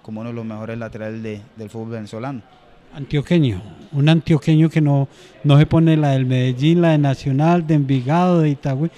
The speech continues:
Speaker 2: y, y, y viene a colocarse la del Once Caldas.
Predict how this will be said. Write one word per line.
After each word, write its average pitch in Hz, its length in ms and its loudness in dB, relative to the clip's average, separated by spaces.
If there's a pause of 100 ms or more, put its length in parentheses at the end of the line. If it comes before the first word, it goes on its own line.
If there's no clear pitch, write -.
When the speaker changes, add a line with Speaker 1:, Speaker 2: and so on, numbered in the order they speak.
(300)
Speaker 2:
y, 160 60 -4 (100)
y, 143 240 -2
y 143 120 -4
viene 147 280 2
a 165 60 2
colocarse 147 500 -2
la 156 120 2
del 139 100 2
Once 135 200 -2
Caldas. 143 360 -2